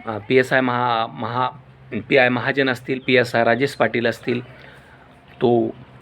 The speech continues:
केजचा पोलीस अधि-, अ, वाशीचा पोलीस अधिकारी घुले असेल आणि यातील इतर आरोपी असतील, यांना सहा आरोपी का? काय हे नाहीत का गुन्ह्यात? हे दिसत नाही का तुम्हाला?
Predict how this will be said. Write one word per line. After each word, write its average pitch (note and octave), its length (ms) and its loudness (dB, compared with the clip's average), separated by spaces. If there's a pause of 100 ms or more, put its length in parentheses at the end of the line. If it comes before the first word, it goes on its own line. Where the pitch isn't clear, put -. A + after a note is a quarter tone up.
(300)
केजचा B2 280 0
पोलीस A#2+ 280 -2
अधि-, A#2 280 -2
अ, G#2+ 280 0
वाशीचा A#2 400 0
पोलीस B2 280 -2
अधिकारी A#2+ 300 2
घुले A2+ 240 2
असेल A#2 340 -2 (480)
आणि B2 180 -6
यातील A#2+ 340 -8
इतर D3+ 220 0
आरोपी B2 320 0
असतील, F#3 260 -4
यांना A#3+ 160 2
सहा C#4+ 260 0
आरोपी C4+ 240 2
का? - 420 -10 (680)
काय B3+ 300 4
हे G#3 160 4
नाहीत G#3+ 260 4 (100)
का D#4 60 6
गुन्ह्यात? G#3 520 4 (360)
हे A#3+ 60 2
दिसत B3 340 4
नाही C#4 160 6
का B3+ 60 2
तुम्हाला? F#3+ 520 0